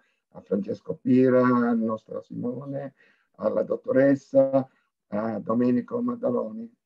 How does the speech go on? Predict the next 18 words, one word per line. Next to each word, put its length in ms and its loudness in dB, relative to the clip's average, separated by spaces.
Domenico 420 0
Maddaloni 680 4
io 180 2
l'ho 140 2
conosciuto 920 -2
tanti 440 0
anni 380 2
fa, 300 -10
in 160 0
una 160 4
missione 800 0
nostra 760 -6
della 200 -6
Sosan 500 -4
in 680 -20
Marocco. 460 -20
Ho 80 6
apprezzato 1120 0